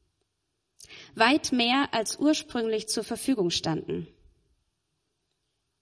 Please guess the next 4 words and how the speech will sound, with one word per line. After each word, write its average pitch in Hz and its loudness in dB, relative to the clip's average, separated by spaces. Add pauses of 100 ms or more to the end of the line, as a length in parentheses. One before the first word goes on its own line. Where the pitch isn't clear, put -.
(400)
Man 220 4
muss 359 6
Zeit, 247 0 (120)
Geduld, 285 2